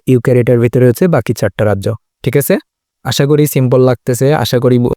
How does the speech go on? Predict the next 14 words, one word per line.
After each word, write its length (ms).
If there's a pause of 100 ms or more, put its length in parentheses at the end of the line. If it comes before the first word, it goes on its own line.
(120)
ইজি 200
লাগতেছে। 420 (420)
এবার 240
আসো, 180 (640)
মনেরার 680
বৈশিষ্ট্যগুলো 1000
মুখস্থ 420
করা 220
লাগবে, 200
এতখানি 360
আমাদের 260
মুখস্থ 340
করা 200
লাগবে। 240